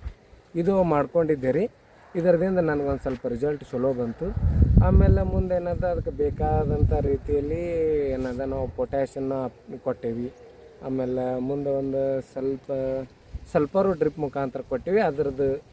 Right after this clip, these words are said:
ಕ್ಲಿಯರಾಗಿ ಅವು ಎರಡು, ಮೂರು, ನಾಲ್ಕು ಕಾಳು ಹಿಂಗೆ ಮಮ್ಮಿ ಹೋದು, ಹೋಗ್ಬಿಟ್ಟು ಆಮೇಲೆ ಕಲರು ಬರೋಕ್ಕೆ ಸ್ಟಾರ್ಟ್ ಮಾಡ್ತು,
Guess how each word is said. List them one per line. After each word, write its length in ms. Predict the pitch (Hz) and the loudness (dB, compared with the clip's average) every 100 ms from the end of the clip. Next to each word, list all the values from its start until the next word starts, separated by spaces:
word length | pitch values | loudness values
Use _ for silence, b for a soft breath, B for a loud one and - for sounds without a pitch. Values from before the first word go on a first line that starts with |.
| - - | -20 -12
ಕ್ಲಿಯರಾಗಿ 840 | 143 151 175 175 160 208 196 160 147 - - - - | -2 2 6 6 6 4 4 2 0 -8 -20 -18 0
ಅವು 120 | 143 | 4
ಎರಡು, 280 | 131 135 143 | 4 4 6
ಮೂರು, 200 | 143 139 | 4 4
ನಾಲ್ಕು 240 | 135 - | 0 0
ಕಾಳು 180 | 143 165 | 2 2
ಹಿಂಗೆ 160 | 151 | 2
ಮಮ್ಮಿ 240 | 135 127 143 | 2 2 0
ಹೋದು, 340 | 127 127 127 | 2 0 0
ಹೋಗ್ಬಿಟ್ಟು 680 | 185 185 143 139 135 123 208 | 0 0 0 0 -2 0 0
ಆಮೇಲೆ 680 | 196 143 139 165 - - - B B B - | 0 0 0 0 -2 -6 -6 B B B -4
ಕಲರು 400 | 170 175 202 226 | 0 2 4 4
ಬರೋಕ್ಕೆ 320 | 190 156 143 | 4 0 -2
ಸ್ಟಾರ್ಟ್ 280 | - 139 - | -4 -4 -4
ಮಾಡ್ತು, 480 | 123 120 - 202 | -6 -6 -6 -8